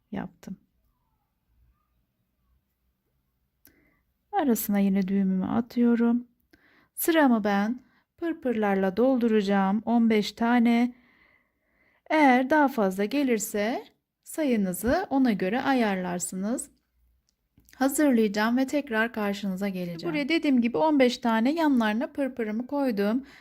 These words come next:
ve ortadaki halkamı da buraya getirdim. Mekik oyasından dönüştürdüğümü söylemiştim sizlere. Şimdi burada beyaz renkli ipimi alıyorum. İlk pırpırın içerisinden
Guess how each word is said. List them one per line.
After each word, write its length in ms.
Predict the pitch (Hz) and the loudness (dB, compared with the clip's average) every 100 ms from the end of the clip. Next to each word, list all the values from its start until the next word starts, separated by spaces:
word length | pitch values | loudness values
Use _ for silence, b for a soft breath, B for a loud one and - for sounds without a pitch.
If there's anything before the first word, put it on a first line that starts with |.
| B - | B -4
ve 60 | 302 | 0
ortadaki 720 | 320 302 233 214 208 208 226 | 2 2 0 0 0 0 0
halkamı 540 | 294 320 247 208 190 | 2 2 2 0 -2
da 120 | 196 254 | -2 -2
buraya 260 | 254 240 | 0 2
getirdim. 600 | 262 214 202 175 180 196 | 2 -2 -2 -10 -6 -4
Mekik 320 | 247 320 330 | -2 -4 -4
oyasından 600 | 277 240 214 214 202 190 | 0 0 0 0 0 0
dönüştürdüğümü 680 | 190 196 196 - 202 190 185 | 0 -2 -2 -4 -2 -2 -4
söylemiştim 760 | 190 214 277 294 277 285 277 | -2 0 2 2 0 -2 -6
sizlere. 600 | 269 277 269 277 277 285 285 b b b b b | -6 -8 -6 -4 -2 -2 -6 b b b b b
Şimdi 300 | - 302 269 | -4 -2 0
burada 260 | 277 254 | 2 2
beyaz 340 | 220 220 226 240 | 2 0 0 0
renkli 300 | 262 254 262 | -2 -4 -8
ipimi 280 | 269 269 269 | -8 -6 -4
alıyorum. 600 | 269 285 277 277 285 - _ _ _ _ _ _ _ _ _ _ _ _ b b b b b | -2 0 0 0 -4 -8 _ _ _ _ _ _ _ _ _ _ _ _ b b b b b
İlk 340 | - 330 - - | -2 -2 -2 2
pırpırın 460 | 269 247 226 214 | 2 2 -2 0
içerisinden 1120 | - 247 277 240 214 - 196 190 180 185 240 | -2 -2 0 0 0 -2 -4 0 0 0 -4